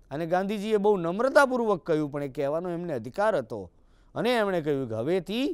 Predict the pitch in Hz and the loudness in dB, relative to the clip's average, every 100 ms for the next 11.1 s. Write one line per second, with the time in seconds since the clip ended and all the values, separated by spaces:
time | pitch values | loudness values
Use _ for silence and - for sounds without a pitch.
0 | - - _ _ _ _ _ - _ - | -6 -20 _ _ _ _ _ -20 _ -20
1 | _ _ _ - - _ _ - - 160 | _ _ _ -20 -20 _ _ -20 -2 4
2 | 214 - - 202 185 185 180 151 139 165 | 4 4 0 4 4 4 0 0 0 0
3 | 196 214 180 175 170 165 160 165 147 143 | 0 -2 2 2 4 2 0 -6 -6 -4
4 | 147 147 143 120 123 110 120 110 101 95 | -4 -4 -6 -6 -8 -6 -6 -6 -10 -14
5 | 92 69 - - - 101 _ _ _ _ | -16 -16 -20 -20 -20 -20 _ _ _ _
6 | - _ - - _ _ - - 165 196 | -20 _ -20 -20 _ _ -14 0 2 2
7 | 220 170 185 208 214 233 156 170 156 170 | 0 0 0 0 2 2 2 0 0 0
8 | 214 156 185 196 247 349 - _ _ _ | -2 2 4 4 2 0 -8 _ _ _
9 | _ _ _ _ - _ - - - 127 | _ _ _ _ -20 _ -20 -20 -10 -8
10 | 139 165 180 170 202 175 117 120 - 160 | 0 4 4 2 -4 -4 -4 -4 -4 -6
11 | 185 | -6